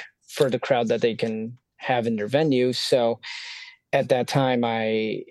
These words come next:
you know, I tried to look for another place, and that's kind of where Clarky's Billiards came in.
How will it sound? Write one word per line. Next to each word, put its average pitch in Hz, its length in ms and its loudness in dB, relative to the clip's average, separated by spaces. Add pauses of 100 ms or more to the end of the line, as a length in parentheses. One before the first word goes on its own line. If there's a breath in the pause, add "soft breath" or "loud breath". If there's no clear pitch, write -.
(200)
you 135 120 0
know, 123 120 2
I 123 100 2
tried 135 200 2
to 117 60 0
look 117 160 0
for - 140 0
another 117 300 0
place, 160 320 2
and 143 80 2
that's 120 140 0
kind 135 160 0
of 123 100 0
where 123 180 2
Clarky's 127 460 -2
Billiards 131 500 2
came 127 260 0
in. 123 220 -2